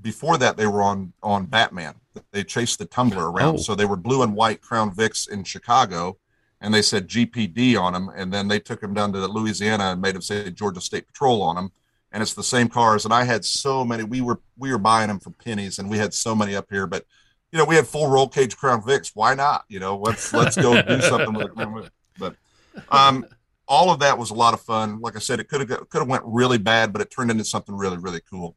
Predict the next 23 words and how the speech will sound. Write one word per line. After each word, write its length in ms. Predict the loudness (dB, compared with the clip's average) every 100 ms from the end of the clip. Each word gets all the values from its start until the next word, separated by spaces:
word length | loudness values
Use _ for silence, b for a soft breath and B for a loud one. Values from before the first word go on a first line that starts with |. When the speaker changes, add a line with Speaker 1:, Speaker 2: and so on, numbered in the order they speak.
| -12
Speaker 1:
And 140 | -6
so 260 | 0 4 6
after 300 | 4 0 -2
that 240 | 0 0
jump, 320 | -2 -2 -2 -2 _ _ _ _ _ -2
M 160 | 0
T 160 | 0 -2
V 140 | -2
had 140 | 0 0
a 60 |
show 240 | -2 -2 -4
called 300 | -4 -8 -2
Your 140 | 0
Movie 300 | 2 2 2
Show 320 | -2 2 2
or 140 | 2 0
something, 500 | -2 -4 -4 -6 -6
and 400 | -4 -2 -4 -8
when 220 | -4 -2 -2
they 120 | -4
jumped 360 | -4 -4 -4
a 40 | -10
car, 500 | 0 4 6 4